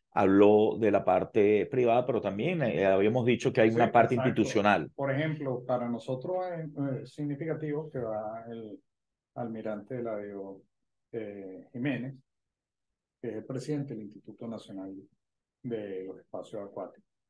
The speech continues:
Speaker 2: ¿Por qué? Porque, mire, señores,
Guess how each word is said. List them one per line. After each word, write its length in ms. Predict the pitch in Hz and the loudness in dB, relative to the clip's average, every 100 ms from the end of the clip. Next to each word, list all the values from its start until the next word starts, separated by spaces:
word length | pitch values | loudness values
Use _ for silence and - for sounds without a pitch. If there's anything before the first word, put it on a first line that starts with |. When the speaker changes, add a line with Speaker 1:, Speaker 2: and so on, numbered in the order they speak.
| _ _ _ _ _ _ | _ _ _ _ _ _
Speaker 2:
¿Por 180 | 123 - | -6 -4
qué? 280 | 170 156 - _ _ _ _ _ _ _ _ _ _ _ _ _ | -6 -6 -10 _ _ _ _ _ _ _ _ _ _ _ _ _
Porque, 600 | - 127 127 135 127 127 - | -4 -4 -4 -6 -6 -6 -8
mire, 180 | 165 156 | -6 -4
señores, 440 | 147 151 135 - | -4 -6 -6 -10